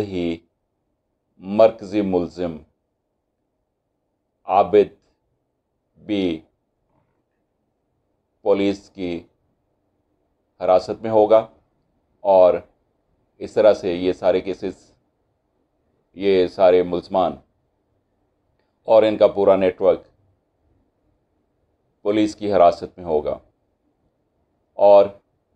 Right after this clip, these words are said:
ये केस जिसने पाकिस्तान भर में एक अजीब सी सरासीम की पैदा की रही हुई है, पाकिस्तान के अवाम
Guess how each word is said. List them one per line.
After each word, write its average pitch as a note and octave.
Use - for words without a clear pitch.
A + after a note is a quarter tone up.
ये A#2+
केस A2+
जिसने G#2
पाकिस्तान G#2+
भर G2
में F2+
एक G#2
अजीब A2
सी A2+
सरासीम G2+
की G2+
पैदा F#2+
की A2
रही G2+
हुई G2
है, E2
पाकिस्तान A2
के F2+
अवाम F#2+